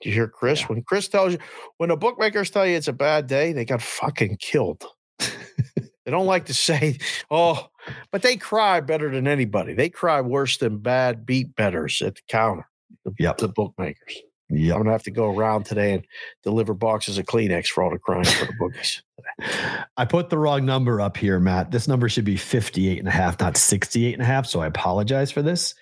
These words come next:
Speaker 1: Just for the record, too, it's
Speaker 2: Yep.
Speaker 1: Bucks without the K.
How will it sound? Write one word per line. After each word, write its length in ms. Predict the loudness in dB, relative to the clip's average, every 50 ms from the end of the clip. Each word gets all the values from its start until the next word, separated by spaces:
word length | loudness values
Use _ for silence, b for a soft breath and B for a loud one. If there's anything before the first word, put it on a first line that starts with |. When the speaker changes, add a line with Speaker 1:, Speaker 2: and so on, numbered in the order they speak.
| _ -6 -2
Speaker 1:
Just 260 | 2 2 2 2 0
for 100 | -2 0
the 120 | 0 2
record, 340 | 2 0 0 0 -2 -4 -2
too, 260 | 0 0 0 0 -2 -4 _
it's 160 | -4 -2 -2 -2
Speaker 2:
Yep. 80 | 0 2
Speaker 1:
Bucks 300 | 2 2 2 -2 -4 -4
without 300 | -2 0 2 0 0 0
the 80 | -4 -10
K. 420 | -2 0 2 2 2 0 -4 -10